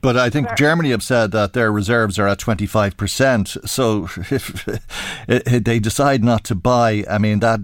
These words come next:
Speaker 1: reserve is obviously going to deplete further.
Speaker 2: Oh, absolutely. And this has been the issue since the start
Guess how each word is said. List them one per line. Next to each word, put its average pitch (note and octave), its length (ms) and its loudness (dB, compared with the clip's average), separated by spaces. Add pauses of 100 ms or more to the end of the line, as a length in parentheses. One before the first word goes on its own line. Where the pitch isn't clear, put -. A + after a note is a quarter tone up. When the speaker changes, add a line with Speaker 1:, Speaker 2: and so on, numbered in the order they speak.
Speaker 1:
reserve A2 540 2
is F#2 80 -4
obviously G#2 300 0
going G2+ 200 2
to G#2 140 -4
deplete F#2+ 420 -2
further. C#3 480 0 (760)
Speaker 2:
Oh, C#4+ 220 2
absolutely. A#3+ 720 0
And E3 160 0
this F#3 160 -2
has F#3 180 -2
been G3 240 0
the G3+ 180 2
issue G#3 320 -4
since G3 280 -4
the F#3 160 -4
start G3 300 -2